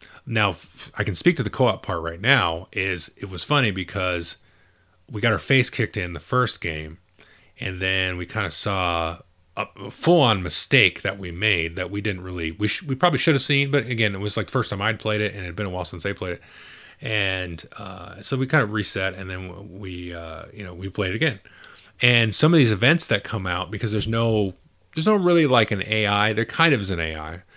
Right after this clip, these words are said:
but it's the same A I that would exist in the competitive game with the hordes coming in trying to invade and different things like that. But there's an event deck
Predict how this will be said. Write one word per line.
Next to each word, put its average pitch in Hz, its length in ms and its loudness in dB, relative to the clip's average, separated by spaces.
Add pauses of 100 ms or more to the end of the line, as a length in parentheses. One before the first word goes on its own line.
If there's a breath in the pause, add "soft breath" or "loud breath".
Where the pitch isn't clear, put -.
(180 loud breath)
but 123 120 4
it's 104 140 -2
the 117 80 -2
same 131 340 6
A 107 180 6
I 92 160 6
that 90 180 2
would 90 140 -4
exist 85 360 -4
in 92 40 -8
the 85 60 -6
competitive 92 460 -6
game 82 220 -2
with 82 180 -10
the 80 240 -6 (280 loud breath)
hordes 98 400 2
coming 87 280 -4
in 82 140 -2
trying 80 260 -6
to 80 80 -8
invade 87 500 0
and 80 280 -14
different - 260 -8
things 80 160 -10
like 76 160 -10
that. 110 260 2 (420 loud breath)
But 110 140 -2
there's 110 180 2
an 92 80 -2
event 120 420 2
deck - 340 -6